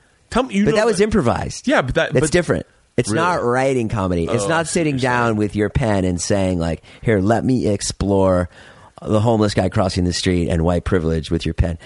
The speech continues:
Speaker 2: I don't do that anymore, and I'd like to. That's all improvised. We've all become good at, and you and I would be really good at, we'll, we'll, we'll
Speaker 1: Yeah.
Speaker 2: go vlog now, but that's just the back and forth. It's the same thing that, you know, you and, like,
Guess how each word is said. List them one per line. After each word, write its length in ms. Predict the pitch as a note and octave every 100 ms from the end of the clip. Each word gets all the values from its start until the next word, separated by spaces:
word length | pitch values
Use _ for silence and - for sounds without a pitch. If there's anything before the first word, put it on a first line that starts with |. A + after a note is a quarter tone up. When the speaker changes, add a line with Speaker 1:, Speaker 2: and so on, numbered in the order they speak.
| -
Speaker 2:
I 100 | E2
don't 160 | B2 G#2+
do 100 | G#2
that 120 | G2
anymore, 360 | E2+ E2 D#2 E2+
and 100 | -
I'd 160 | F#2+ F#2
like 160 | F2+ -
to. 200 | - G2+ _ _ _ _ _ _ _
That's 260 | C#3+ G#3+ C#4
all 120 | G#3+
improvised. 560 | D#3 E3+ A2+ F#2 F2 -
We've 160 | B2
all 160 | C3+ C3
become 340 | B2+ B2+ A2
good 260 | F#2+ A2 G#2
at, 360 | F#2+ F2+ - _ _ _ _
and 120 | G#2+ G#2+
you 120 | A2
and 100 | G#2
I 100 | G#2
would 140 | G2
be 100 | F#2
really 220 | F#2 F#2+
good 140 | E2+ E2+
at, 120 | E2+
we'll, 120 | F2
we'll, 180 | F2 E2+ F2+
we'll 140 | F#2+
Speaker 1:
Yeah. 60 | F#2
Speaker 2:
go 80 | F#2
vlog 320 | F2 F#2 E2+
now, 280 | F2+ F#2 E2
but 140 | F#2+
that's 460 | A2+ A2+ - - -
just 280 | - A#2 -
the 60 |
back 220 | - F#2+
and 80 | F2+
forth. 240 | - F2+ -
It's 140 | C#3
the 60 | C#3+
same 240 | - B2
thing 260 | G2+ G#2 F#2+
that, 160 | F#2 - _ - - - _ _ _ -
you 80 | F2+
know, 60 |
you 300 | F2 F#2 G2
and, 120 | F#2+ F2
like, 200 | F2